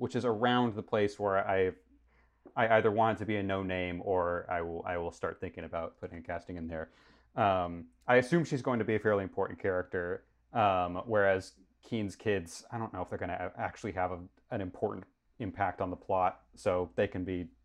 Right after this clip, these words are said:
I don't need to cast them. Um, but for Sheor, I specifically cast someone who I know is good at playing someone who is not a brat and is actually a very lovely, uh, character. Um, so I casted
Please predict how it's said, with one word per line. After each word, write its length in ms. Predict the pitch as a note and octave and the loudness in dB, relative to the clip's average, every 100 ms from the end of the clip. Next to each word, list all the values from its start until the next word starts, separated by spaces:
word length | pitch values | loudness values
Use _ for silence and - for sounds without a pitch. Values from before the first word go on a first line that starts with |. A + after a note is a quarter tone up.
| _ _ _ A#2+ G#2 - | _ _ _ -20 -18 -10
I 60 | G#2+ | -6
don't 140 | F#2+ | -6
need 100 | F#2 | -6
to 60 | - | -6
cast 180 | F2 - | -6 -6
them. 120 | D#2+ - - - - - | -12 -14 -20 -20 -18 0
Um, 540 | A#2+ G#2+ F#2+ F#2 F2+ - _ _ | 4 4 2 -2 -6 -12 _ _
but 140 | B2+ B2+ | 2 2
for 60 | |
Sheor, 420 | A#2+ E3 D#3 C3 A#2 | 4 8 12 10 8
I 80 | |
specifically 600 | A#2 - B2+ E3 E3 D#3 | 4 0 6 8 8 2
cast 300 | C3+ C3 B2+ | 4 4 2
someone 340 | C#3 B2 A#2+ A2+ | 2 2 2 0
who 220 | G2 A#2 | 2 6
I 80 | A#2 | 6
know 200 | A2+ B2 | 8 6
is 100 | A2+ | 6
good 200 | - B2 | 4 4
at 120 | A#2 - | 4 2
playing 500 | B2 A#2 A2+ A2 G#2+ | 2 4 2 0 -4
someone 500 | - A#2+ A2+ A2 G2+ | -2 0 2 2 2
who 200 | F#2+ A2 | 0 2
is 120 | G#2 | 2
not 220 | A#2 C#3 | 6 8
a 60 | A2+ | 8
brat 340 | G#2 F#2+ F#2+ | 6 4 4
and 80 | G#2+ | 0
is 100 | G#2 | 4
actually 300 | A#2 A#2+ A2+ | 4 2 -2
a 40 | G2+ | 2
very 240 | A2+ G#2 | 4 4
lovely, 560 | G#2+ A#2+ G2 F#2+ F#2 F2+ | 4 4 2 -2 -2 0
uh, 200 | G#2 F#2 | 2 2
character. 640 | - F#2 F#2 - F2+ F2 _ _ _ _ | 0 0 0 -2 -4 -4 _ _ _ _
Um, 480 | B2 G#2+ F#2+ F2+ F2 | 2 4 4 2 -4
so 160 | - B2+ | -2 0
I 60 | A2 | 2
casted 500 | B2 B2 C3 B2 | 2 0 2 0